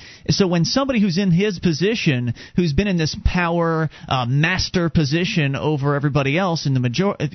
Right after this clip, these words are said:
'cause he's in the majority and everyone else is in the minority,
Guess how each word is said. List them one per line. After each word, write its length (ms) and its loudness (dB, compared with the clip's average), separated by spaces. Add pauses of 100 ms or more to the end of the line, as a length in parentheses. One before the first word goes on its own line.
(160)
'cause 160 2
he's 160 2
in 80 2
the 60 2
majority 400 0
and 140 -2
everyone 300 0
else 200 -2
is 160 -4
in 40 -2
the 60 0
minority, 500 0